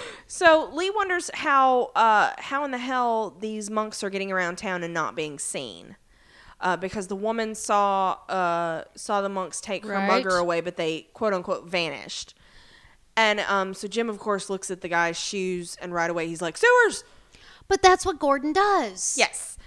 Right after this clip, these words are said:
Speaker 2: So
Speaker 1: And
Speaker 2: I, I can accept. Okay.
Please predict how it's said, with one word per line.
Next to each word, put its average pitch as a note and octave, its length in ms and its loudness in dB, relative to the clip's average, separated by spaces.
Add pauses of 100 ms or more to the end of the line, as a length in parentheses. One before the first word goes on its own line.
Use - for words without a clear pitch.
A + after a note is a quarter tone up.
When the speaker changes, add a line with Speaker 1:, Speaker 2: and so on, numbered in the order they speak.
(140)
Speaker 2:
So D#4 220 2
Speaker 1:
And A#3 120 2
Speaker 2:
I, D#4+ 160 2 (260)
I E4+ 140 0
can F4+ 220 -2
accept. - 580 -6 (240)
Okay. - 460 -4